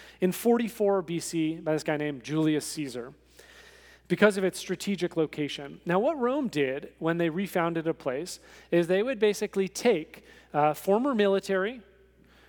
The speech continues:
uh, present slaves and former slaves, and they would take them out of Rome in order to depopulate Rome and send them to a new colony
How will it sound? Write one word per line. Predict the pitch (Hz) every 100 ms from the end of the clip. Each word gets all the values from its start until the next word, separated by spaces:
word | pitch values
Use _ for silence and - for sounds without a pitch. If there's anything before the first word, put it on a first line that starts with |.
| _
uh, | 151 147
present | - - 196 196 294
slaves | - - 208 196 214 226 226
and | 185 180
former | - 220 254 277 262
slaves, | - 180 156 151 190 - - -
and | 175
they | 170
would | 165
take | 196 175
them | 180
out | 180 233
of | 285
Rome | 185 175 185
in | 185
order | 180 165
to | 156
depopulate | 202 269 214 202 208 202 190
Rome | 180 160 170
and | 190
send | 160 - 247 277
them | 262 220
to | -
a | 196
new | 185 240
colony | 285 214 196 185 185 202